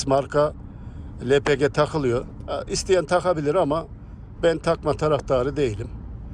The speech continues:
Zaten öyle bir şey olsa elektrikli alırdım. Hani ben motorun sesini duyacağım.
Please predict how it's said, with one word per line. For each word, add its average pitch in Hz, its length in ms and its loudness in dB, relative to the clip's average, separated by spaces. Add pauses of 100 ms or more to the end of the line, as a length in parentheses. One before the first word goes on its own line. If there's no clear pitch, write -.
(220)
Zaten 156 400 2
öyle 147 220 2
bir 131 60 -2
şey 139 180 0
olsa 127 200 -2
elektrikli 131 520 0
alırdım. 107 380 0 (760)
Hani 151 220 -4
ben 151 220 4 (100)
motorun 147 360 2
sesini 143 440 -2
duyacağım. 127 420 2